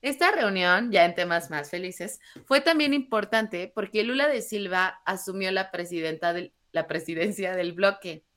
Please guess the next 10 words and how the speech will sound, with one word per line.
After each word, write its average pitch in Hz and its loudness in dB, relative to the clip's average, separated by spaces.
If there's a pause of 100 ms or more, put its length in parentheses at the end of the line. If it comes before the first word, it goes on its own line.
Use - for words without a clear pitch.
hasta 233 4
diciembre 196 0
de 208 2
dos 170 0
mil 175 -6
veintitrés, 175 -2 (120)
o 180 -2
sea, 175 4
este 185 0
año. 147 -2